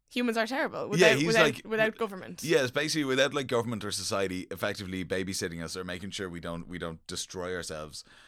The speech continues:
Speaker 2: Um, he thinks that, yeah, we're, like, we wouldn't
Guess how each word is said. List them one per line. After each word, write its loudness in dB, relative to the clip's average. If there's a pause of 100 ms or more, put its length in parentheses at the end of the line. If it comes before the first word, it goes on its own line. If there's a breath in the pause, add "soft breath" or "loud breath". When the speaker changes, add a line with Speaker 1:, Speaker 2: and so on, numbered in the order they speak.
(180 soft breath)
Speaker 2:
Um, 2
he -4
thinks -6
that, -12
yeah, 2
we're, 2
like, -4 (320)
we -2
wouldn't -2